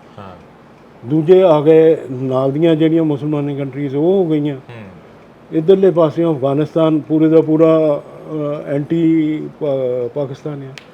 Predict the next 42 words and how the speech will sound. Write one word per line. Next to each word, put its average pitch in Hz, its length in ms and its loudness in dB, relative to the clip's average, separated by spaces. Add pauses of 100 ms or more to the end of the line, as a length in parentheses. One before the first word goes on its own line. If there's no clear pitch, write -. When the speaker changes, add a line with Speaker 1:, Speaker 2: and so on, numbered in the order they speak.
(140)
Speaker 1:
ਰਾਈਟ। 90 220 -12
Speaker 2:
ਇਹ 170 180 2
ਵੀ, 185 160 4
ਅਹ, 151 680 -4
ਦੂਸਰਾ 143 420 -6
ਹੋ 135 220 -8
ਗਿਆ। 131 120 -10
Speaker 1:
ਹੂੰ। 113 340 -20 (160)
Speaker 2:
ਇੰਡੀਆ 160 360 4
ਇੱਕ 151 180 2 (680)
Speaker 1:
ਹੂੰ। 110 220 -12
Speaker 2:
ਪਾਸੇ 147 380 -2
ਆ। 127 80 -6 (420)
Speaker 1:
ਇਹਦੇ, 214 320 -6
ਇਹਦੇ, 160 240 -12
ਇਹਦੇ 165 160 -10
'ਚ 190 100 -16
ਇਹ 165 80 -8
ਵੀ 190 120 -12
ਸਵਾਲ 117 200 -4
ਹੈ, 208 120 0
Speaker 2:
ਨਹੀਂ, 113 100 -6
Speaker 1:
ਲੋਕ 117 180 -10
ਜਾਣਨਾ 127 220 -4
Speaker 2:
ਇੱਕ 214 100 -6
Speaker 1:
ਚਾਹੁੰਦੇ 175 180 -6
ਨੇ 156 60 -12
Speaker 2:
ਮਿੰਟ, 160 140 -12
Speaker 1:
ਕਿ 135 40 -6
Speaker 2:
ਹਾਂ, 135 220 -6
Speaker 1:
ਜੀ। 110 80 -10
Speaker 2:
ਜਿਹੜਾ 170 200 0
ਇਹ 185 100 2
ਕਰਕੇ 143 600 0 (100)
Speaker 1:
ਹਾਂ। 98 140 -12 (460)
Speaker 2:
ਜਿਸ 131 180 -6
ਵੇਲੇ 165 180 -4
ਤੁਸੀਂ 160 360 -6
ਇਹ 156 80 -6
ਸਾਰਾ 151 520 -6 (100)
ਦੇਖੋ 117 580 -10 (340)
Speaker 1:
ਹਾਂ। 98 60 -20